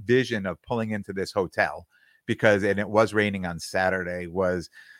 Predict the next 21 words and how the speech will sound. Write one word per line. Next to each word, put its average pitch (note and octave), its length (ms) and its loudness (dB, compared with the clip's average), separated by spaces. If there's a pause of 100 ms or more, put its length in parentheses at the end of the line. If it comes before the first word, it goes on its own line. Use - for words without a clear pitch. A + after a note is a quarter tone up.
(840)
to C#3 220 8
unload. C3+ 440 6
We're A2+ 120 4
gonna G#2 180 2
pull C3 320 4
up. A#2+ 200 8
One A#2+ 240 0
guy's B2 300 4
gonna A2 200 -2
be G2 120 -4
going. B2 420 2
One A2+ 160 -2
guy's A#2 280 4
gonna A2 160 -6
be G#2 80 -2
watching A2 420 0
the F#2 80 -6
car. B2+ 540 4
It's F#2+ 160 -4
gonna G#2+ 200 -6
be, G2 480 -4